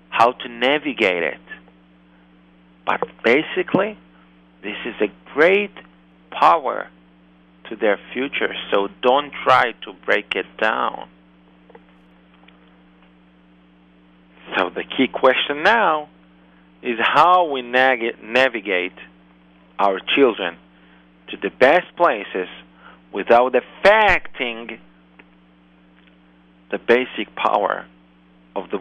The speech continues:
will for freedom. Well,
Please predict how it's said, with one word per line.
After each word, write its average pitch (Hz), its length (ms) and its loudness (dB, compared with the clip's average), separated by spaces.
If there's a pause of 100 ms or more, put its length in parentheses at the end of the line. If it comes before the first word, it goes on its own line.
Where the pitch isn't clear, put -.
will 143 440 4 (680)
for - 100 -10 (120)
freedom. 120 320 -2 (1600)
Well, 165 360 4